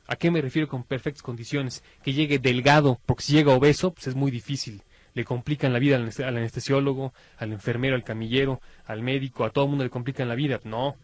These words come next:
de, lo que tiene que hacer el paciente es facilitarle la vida al cirujano, porque si llega diabético, hipertenso, y luego es, eh, está en la glu-, glucosa altísima,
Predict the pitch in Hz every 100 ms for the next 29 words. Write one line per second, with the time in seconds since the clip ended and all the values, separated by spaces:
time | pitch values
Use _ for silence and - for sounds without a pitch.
0 | _ 147 165 170 139 - 156 135 190 214
1 | 147 180 165 127 170 160 170 - _ _
2 | - - - 143 - 151 147 175 180 165
3 | 143 185 170 135 123 127 120 - 151 120
4 | - _ _ - 120 - 160 160 127 123
5 | 139 - - - - - - 120 123 117
6 | 143 143 120 - - - _ 135 147 139
7 | - - 139 120 117 117 120 _ _ _
8 | _ 156 147 143 127 131 139 135 143 131
9 | 156 170 143 123 151 - 117 98